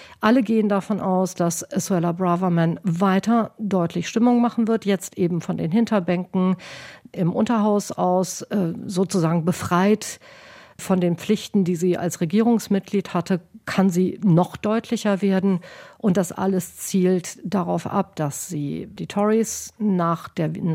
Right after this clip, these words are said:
Wahlniederlage nächstes Jahr, die es eben sehr wahrscheinlich geben wird, dass sie die Tories dann übernimmt von Rishi Sunak. Sie möchte gerne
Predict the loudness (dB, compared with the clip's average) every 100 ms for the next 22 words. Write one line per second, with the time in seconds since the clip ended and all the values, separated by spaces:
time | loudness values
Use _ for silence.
0 | -4 -2 0 2 2 2 0 0 0 0
1 | -2 -4 -8 -4 -2 -2 -2 -6 -4 -4
2 | -4 -4 -4 -4 -4 -6 -4 -2 -2 -4
3 | -6 -6 -6 -4 -2 -2 -2 -2 -4 -2
4 | -2 2 4 2 0 -20 -20 -20 -20 -4
5 | 0 2 2 2 0 -6 0 2 2 0
6 | -8 -18 -18 -2 2 2 2 -2 0 0
7 | 0